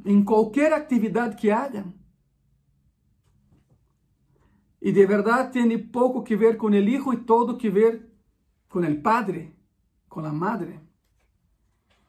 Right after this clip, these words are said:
Eso se vuelve muy frustrante cuando el hijo no tiene, eh, eh,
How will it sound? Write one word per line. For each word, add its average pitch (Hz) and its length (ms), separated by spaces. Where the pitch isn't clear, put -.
Eso 233 200
se 269 120
vuelve 254 320
muy 247 240
frustrante 220 1120
cuando 202 360
el 196 140
hijo 254 360
no 214 340
tiene, 233 400
eh, - 80
eh, 202 580